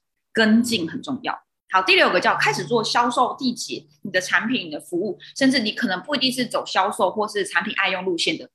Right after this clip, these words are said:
你可能就是会走到直接做招募。像我自己就比较没有在走销售产品，我是直接做招募，因为我个人的主要的品牌的影响力是在，呃，网络行销的培训嘛，所以我通常是以直接招募成员、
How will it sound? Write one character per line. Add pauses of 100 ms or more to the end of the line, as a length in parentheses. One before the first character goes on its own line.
(180)
你
可
能
就
是
会 (260)
走
到
直
接
做
招
募。
像
我
自
己
就
比
较
没
有
在
走
销
售
产
品， (200)
我
是
直
接
做
招
募， (220)
因
为
我
个
人
的
主
要
的
品
牌
的
影
响
力
是
在， (460)
呃，
网
络
行
销
的
培
训
嘛，
所
以
我
通
常
是
以
直
接
招
募
成 (100)
员、